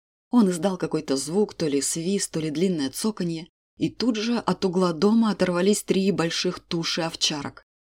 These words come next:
которые на этот раз были не на цепях.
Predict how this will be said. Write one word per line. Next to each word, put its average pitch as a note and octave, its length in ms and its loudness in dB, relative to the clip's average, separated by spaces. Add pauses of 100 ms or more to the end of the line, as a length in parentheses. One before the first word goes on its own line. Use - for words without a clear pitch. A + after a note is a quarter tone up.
(240)
которые D3+ 380 0
на D3 200 -4
этот F#3+ 240 -4
раз E3+ 340 -4
были D#3 380 -2
не D#3+ 160 0
на D#3+ 140 -2
цепях. - 560 -6